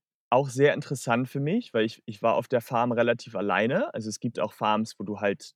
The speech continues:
natürlich mit zehn, zwanzig Backpackern arbeitest. Das heißt, du hast da dann direkt 'ne Connection, du hast da direkt Leute. Das war für mich 'n bisschen anders. Ich habe da mit einem zusammengearbeitet, mit dem habe ich nicht, nicht so gut verstanden.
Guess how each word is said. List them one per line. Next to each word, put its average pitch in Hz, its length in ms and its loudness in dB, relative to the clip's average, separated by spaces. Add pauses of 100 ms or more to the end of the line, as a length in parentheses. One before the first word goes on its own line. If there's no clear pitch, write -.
natürlich 104 340 -8
mit 104 200 -6
zehn, 104 280 -2
zwanzig - 600 -6 (260)
Backpackern 120 500 2
arbeitest. 107 680 2
Das - 120 -10
heißt, 107 220 0
du 110 80 0
hast 113 180 -10
da 104 100 0
dann 98 160 0
direkt 107 320 -2
'ne 104 100 -4
Connection, 104 500 -2
du 101 80 0
hast - 160 -8
da 101 60 -4
direkt 101 320 -4
Leute. 104 500 0 (760)
Das - 180 -6
war 107 420 4 (140)
für 113 100 -4
mich 123 180 0
'n 117 100 0
bisschen 117 280 -4
anders. 151 440 2
Ich - 140 -20
habe - 120 -18
da 117 100 2
mit 113 200 -2
einem 127 260 0
zusammengearbeitet, 127 960 0
mit 110 120 -4
dem 113 120 -2
habe 113 100 -4
ich 107 80 -10
nicht, 113 200 -4
nicht 117 340 -6
so 113 80 -10
gut 107 180 -12
verstanden. 147 840 -4